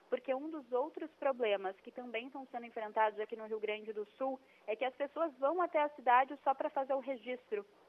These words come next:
Às vezes não tem nenhum familiar e a Brigada Militar fez um apelo pra população pra que não tentem ir até essas cidades afetadas, né, pra,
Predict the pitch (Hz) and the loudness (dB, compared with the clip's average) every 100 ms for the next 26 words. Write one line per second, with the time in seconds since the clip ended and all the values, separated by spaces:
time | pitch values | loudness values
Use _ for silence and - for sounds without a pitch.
0 | _ _ 208 202 233 254 262 254 262 254 | _ _ -4 0 0 0 -4 -8 -8 -10
1 | 277 311 - 262 254 247 208 208 240 - | -8 -6 -2 -2 -2 4 8 8 6 -4
2 | - - 240 233 247 226 233 240 226 226 | -12 4 4 4 2 2 2 -2 -2 0
3 | 226 - 254 262 277 - 247 302 285 233 | 0 0 -2 0 -2 -2 0 0 0 0
4 | 220 220 226 208 208 240 254 247 254 262 | -2 0 0 0 0 -6 -6 -8 -8 -8
5 | 277 330 269 277 320 262 226 240 - - | -8 -8 -8 -6 -8 -10 -8 -10 -12 -10
6 | - 214 233 233 233 226 226 208 208 220 | -4 -2 4 4 2 -4 -2 4 4 2
7 | 214 208 - 196 214 226 220 202 196 - | -2 -2 -2 0 6 6 6 -2 -6 -18
8 | - - 214 233 233 233 226 226 214 | -20 -8 -2 -2 2 6 8 8 4